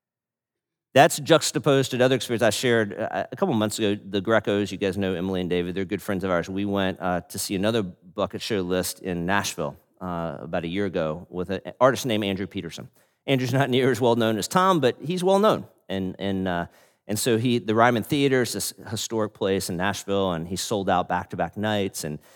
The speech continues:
he has all of his friends, they're incredible musicians, and he's kinda doing this whole Christmas show.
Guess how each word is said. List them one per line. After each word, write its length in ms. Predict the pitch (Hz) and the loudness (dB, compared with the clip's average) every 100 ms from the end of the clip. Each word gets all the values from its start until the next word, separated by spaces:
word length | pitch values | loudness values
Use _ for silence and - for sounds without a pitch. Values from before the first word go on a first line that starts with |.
| - _ | -20 _
he 80 | - | 0
has 120 | 110 | 2
all 200 | 113 107 | 4 4
of 60 | 104 | 2
his 140 | - | 0
friends, 460 | - 123 107 107 98 | -2 0 2 2 0
they're 140 | 90 | -4
incredible 460 | 76 - 117 101 101 | -6 -4 -2 0 -2
musicians, 720 | 90 87 95 95 98 90 87 | -2 -2 -4 -4 -2 -2 -4
and 100 | 87 | -6
he's 120 | 80 | -10
kinda 200 | - 107 | -6 -6
doing 180 | 87 92 | -4 -4
this 120 | 85 | -4
whole 140 | - 85 | -6 -6
Christmas 320 | - - 90 | -6 -8 -8
show. 200 | - | -8